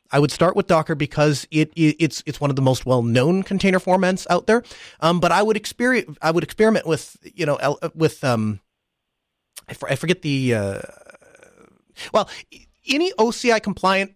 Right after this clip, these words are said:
uh, c-, container should technically work. And so from that standpoint, you should technically be able to start with, with, with Podman and Skopeo. Um, I can't recommend that because sometimes it doesn't work. And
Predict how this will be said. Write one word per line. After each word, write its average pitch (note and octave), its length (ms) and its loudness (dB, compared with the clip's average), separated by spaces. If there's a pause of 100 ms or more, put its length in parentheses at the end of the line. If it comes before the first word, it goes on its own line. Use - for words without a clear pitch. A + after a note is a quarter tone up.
uh, E3 160 0 (320)
c-, F3+ 120 2 (100)
container E3+ 340 2
should C#4 380 0
technically F#3 640 -2 (100)
work. D#3+ 400 2
And E3 260 0
so F3 200 2
from D3+ 200 -2
that F3+ 280 0
standpoint, A#3 420 0
you F3 140 0
should B3 340 0
technically F#3+ 460 -2
be F3 140 4
able F3+ 200 2
to F3+ 240 0
start D#3 380 0
with, D3+ 420 -4
with, C#3+ 380 -2
with - 160 -2
Podman D3+ 400 2
and C#3+ 80 0
Skopeo. F#3 500 2 (440)
Um, E3 320 0 (540)
I F3 120 2
can't G#3 340 -2
recommend G#3 500 2
that A3+ 200 2
because D#3+ 280 0
sometimes F#3 880 0
it D#3 80 0
doesn't D#3 220 0
work. D#3+ 220 2
And C#3+ 120 -2